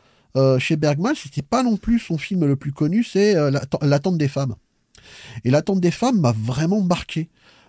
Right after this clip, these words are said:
Par exemple, la, le, lors de, de l'histoire, euh, qui est située à Paris, où, où Bergman, en plus de ça,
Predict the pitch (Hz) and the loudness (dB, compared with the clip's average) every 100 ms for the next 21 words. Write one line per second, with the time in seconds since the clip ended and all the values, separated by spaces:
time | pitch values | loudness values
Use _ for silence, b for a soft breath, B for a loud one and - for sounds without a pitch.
0 | _ 165 160 156 156 190 202 165 147 135 | _ 2 4 0 0 0 2 0 2 2
1 | 131 123 87 131 135 135 131 113 147 147 | 0 0 -2 0 2 2 2 0 0 2
2 | 156 160 156 139 139 135 123 131 131 147 | 2 2 0 0 2 2 0 0 -2 -4
3 | - - 160 165 156 110 - _ - 131 | -6 -6 0 0 0 -4 -8 _ -6 -4
4 | 120 117 - - 127 - 143 - 147 131 | -4 -6 -8 -2 -2 0 -4 0 0 2
5 | 143 135 160 165 127 117 107 117 - 117 | 0 0 0 0 -2 -2 -6 -10 -8 -2
6 | 135 135 143 156 127 - 117 123 120 139 | 0 0 0 -2 -2 -2 -2 -2 -2 -2
7 | 131 | -4